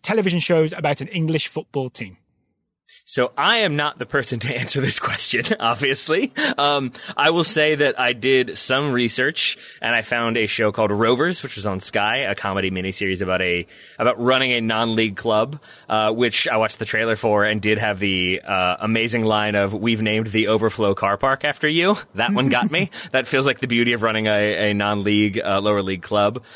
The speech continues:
Speaker 2: Uh, but aside from that one, I don't really have much familiarity with British television shows, especially about footballers and football clubs.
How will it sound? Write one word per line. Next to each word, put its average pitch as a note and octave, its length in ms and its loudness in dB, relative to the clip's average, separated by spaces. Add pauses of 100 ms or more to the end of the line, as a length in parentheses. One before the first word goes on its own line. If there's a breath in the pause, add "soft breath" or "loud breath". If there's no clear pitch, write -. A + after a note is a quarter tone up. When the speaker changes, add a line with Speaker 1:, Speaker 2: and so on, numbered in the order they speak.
(220 loud breath)
Speaker 2:
Uh, A#2+ 220 2
but B2+ 160 2
aside E3+ 360 0
from D#3+ 340 -2
that C3+ 220 0
one, A2+ 280 2
I A2+ 220 -4
don't A#2+ 160 -2
really A2 260 2
have G2 420 -4
much A2 400 0
familiarity G#2+ 600 2
with G2 360 -2
British G2 320 0
television F#2+ 320 -2
shows, F#2 360 -2
especially F#2 360 -6
about F2+ 220 -2
footballers F#2+ 500 -2
and F2 140 -6
football F2+ 240 -4
clubs. D3 420 -2